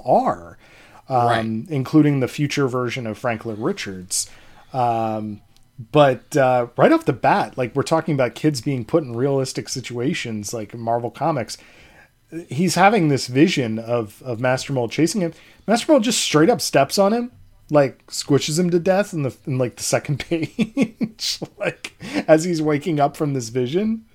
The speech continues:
Speaker 1: It's great.
Speaker 2: Yeah, it's,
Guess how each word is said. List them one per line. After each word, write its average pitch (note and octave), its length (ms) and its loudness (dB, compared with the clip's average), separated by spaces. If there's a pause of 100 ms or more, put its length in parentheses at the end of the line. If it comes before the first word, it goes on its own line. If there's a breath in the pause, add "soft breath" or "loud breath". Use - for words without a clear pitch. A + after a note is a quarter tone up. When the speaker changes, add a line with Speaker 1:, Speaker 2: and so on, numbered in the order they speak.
(160)
Speaker 1:
It's - 120 -20
great. G#3 500 0 (1300 loud breath)
Speaker 2:
Yeah, F#3 340 0
it's, D#3+ 320 -6